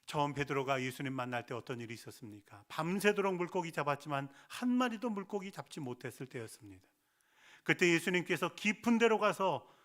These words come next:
그물을 내려 고기를 잡으라" 말씀하셨고, 깊은 데 그물을 내렸을 때 그때도 그물을 끌어올릴 수 없을 만큼 많은 고기를 잡았습니다.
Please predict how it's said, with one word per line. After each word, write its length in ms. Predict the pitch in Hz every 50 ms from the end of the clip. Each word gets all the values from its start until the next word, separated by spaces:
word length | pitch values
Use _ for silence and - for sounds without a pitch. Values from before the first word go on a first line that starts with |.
| _ _ -
그물을 400 | - 160 143 143 135 127 127 123
내려 220 | 123 120 117 123
고기를 460 | 117 - - 139 135 143 170 170 190 180
잡으라" 420 | - - 170 165 185 190 190 175
말씀하셨고, 920 | 156 151 156 - - 180 165 143 143 156 143 - - - 185 170 147 - - - - - _ -
깊은 440 | - 220 226 220 - - 254 247
데 100 | 226 247
그물을 400 | 247 247 220 214 208 214 220 220
내렸을 480 | 214 196 175 185 185 180 - 185 165 147
때 380 | - 220 220 208 170 120 107 - _ _ _ _ _ _ _ _ _ _ _ _ _
그때도 560 | - - 139 - 131 117 110 120 113 110 - _ _ _ _ _ _ _ _ _ _ _ _ _ _ _ -
그물을 420 | - - 123 127 131 131 131 -
끌어올릴 460 | - - 208 202 185 165 165 180 180
수 120 | - - 190
없을 240 | 180 - - -
만큼 380 | 170 165 151 143 143 - - 160
많은 480 | 139 127 113 110 107 107 107 104 104 101
고기를 360 | - - 113 98 104 - 107
잡았습니다. 720 | - - 113 104 95 - - 120 98 85 90 _ -